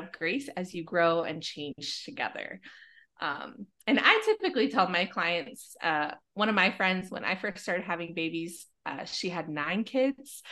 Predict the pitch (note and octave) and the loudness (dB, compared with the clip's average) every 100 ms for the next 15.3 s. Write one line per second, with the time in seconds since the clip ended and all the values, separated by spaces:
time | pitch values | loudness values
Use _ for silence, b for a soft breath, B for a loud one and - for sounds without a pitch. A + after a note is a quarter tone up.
0 | B B B F3+ - - G3 G3 F#3+ - | B B B -2 -2 -4 -2 -2 -2 2
1 | F3 F#3 F#3 F3 - G3+ F3+ E3 F#3 B3 | 4 4 2 -2 -2 -2 -2 -2 -4 0
2 | D4+ D4 A3 A3 F3 G3 F#3 F#3 F3 E3 | 0 0 -4 -2 -4 -2 -4 -2 0 2
3 | D#3+ - C3+ - - F3 E3 - - E3+ | 0 -2 -6 -6 -6 -6 -6 -10 -6 -2
4 | A3+ A4 - - B B B - G3+ F#3 | -2 -2 -10 -16 B B B -6 0 4
5 | E3+ - - - - F#3+ F#3 E3+ D#3 B2+ | 4 4 0 -12 -4 -4 0 0 0 -4
6 | - - - - - C2+ - G3 G#3 - | -6 -8 -6 -6 -6 -10 -10 2 2 2
7 | G#3+ A#3 D#4 C#4+ - B B B - F#3+ | -2 8 8 8 -4 B B B 8 8
8 | G3 F#3 F3+ F3 F#3 - D#3 - F#4 G4 | 8 6 6 8 8 4 -6 2 10 12
9 | F#4 F4+ F4+ F4+ A#3 G#3 A3 B3 B3+ C#4 | 12 12 10 10 6 2 2 2 0 2
10 | A#3 A#3 C4+ A#3 A3+ A3 A3 G#3 B3+ C#4+ | 2 2 0 0 2 2 4 6 6 4
11 | F#3 E3 - G3+ B3+ C4 F#3 E3+ F3 F3 | 4 4 4 2 0 -2 -4 -2 -2 -2
12 | F3 E3+ E3 D#3+ D#3 E3 A3+ - F#3+ F3 | -2 -2 -4 -4 -4 -4 -6 -4 -4 -4
13 | D#3+ D#3 E3+ F#3+ F#3+ F3 D3+ F3 B3+ G4 | -4 -2 -2 -4 -4 -4 -2 0 -2 -2
14 | G4+ G#3 E3+ E3+ E3+ E3 E3+ E3+ D#3 D#3 | -4 -2 0 0 2 2 2 0 0 -2
15 | G3 C4 D4+ | 0 0 0